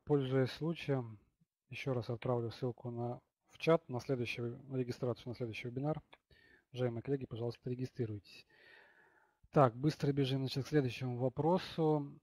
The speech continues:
А, Денис задает вопрос. А, если объект имеет форму пирамиды и полностью будет обшит стеклом,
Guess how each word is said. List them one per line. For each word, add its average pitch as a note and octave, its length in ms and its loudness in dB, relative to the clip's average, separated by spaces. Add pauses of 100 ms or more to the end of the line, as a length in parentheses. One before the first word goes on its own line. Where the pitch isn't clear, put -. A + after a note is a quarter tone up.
А, C3 640 4 (300)
Денис D3+ 380 2
задает A#2 280 0
вопрос. C#3+ 460 2 (320)
А, A#2+ 200 -2
если D3+ 320 4
объект C#3 440 6
имеет C3+ 320 0
форму C3+ 380 2
пирамиды B2 580 4
и - 20 -4
полностью C#3 500 -2
будет B2+ 380 0
обшит C3 320 -4
стеклом, A2+ 500 -4